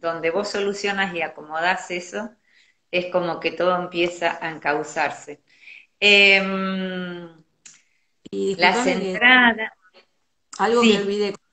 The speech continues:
Speaker 2: respecto a la prosperidad, algo sumamente importante, es, em,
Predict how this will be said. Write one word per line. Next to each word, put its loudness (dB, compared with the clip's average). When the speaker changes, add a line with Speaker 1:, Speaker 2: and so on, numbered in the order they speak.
Speaker 2:
respecto -6
a -4
la -4
prosperidad, -6
algo -4
sumamente -6
importante, -8
es, -8
em, -8